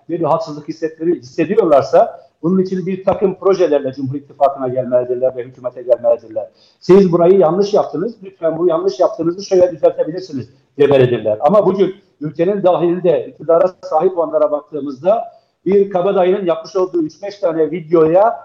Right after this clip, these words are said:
sığınır, ondan medet bekler hale gelmiş olduğunu görüyoruz. Bir ülkenin, özellikle Türkiye Cumhuriyeti Devleti için söylüyorum,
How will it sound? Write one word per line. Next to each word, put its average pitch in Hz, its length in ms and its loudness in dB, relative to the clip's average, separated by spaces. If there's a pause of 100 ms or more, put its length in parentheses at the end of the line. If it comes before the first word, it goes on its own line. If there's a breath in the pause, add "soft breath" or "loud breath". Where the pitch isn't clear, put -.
sığınır, 175 460 0
ondan 170 340 -2
medet 170 300 -6
bekler 165 240 -4
hale 160 220 -2
gelmiş 160 380 -6
olduğunu 143 320 -4
görüyoruz. 120 440 -8
Bir 190 100 -4
ülkenin, 208 400 0 (320)
özellikle 170 520 4
Türkiye 190 280 0
Cumhuriyeti 156 360 -4
Devleti 156 320 0
için 147 180 -10
söylüyorum, 139 580 -2